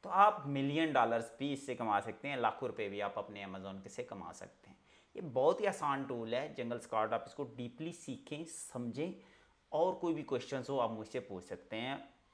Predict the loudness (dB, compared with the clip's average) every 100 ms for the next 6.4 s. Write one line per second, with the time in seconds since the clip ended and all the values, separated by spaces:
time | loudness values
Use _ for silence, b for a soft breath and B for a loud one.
0 | -10 -10 -8 -6 -4 0 0 0 -4 -6
1 | -10 -12 -8 -6 -6 -4 -6 -4 -6 -6
2 | -10 -8 -8 -8 -10 b b b b b
3 | 6 6 6 6 10 12 10 2 -10 -20
4 | _ 8 8 8 4 4 4 2 -8 -20
5 | _ -8 -2 2 2 2 -2 0 4 8
6 | 8 6 2 -8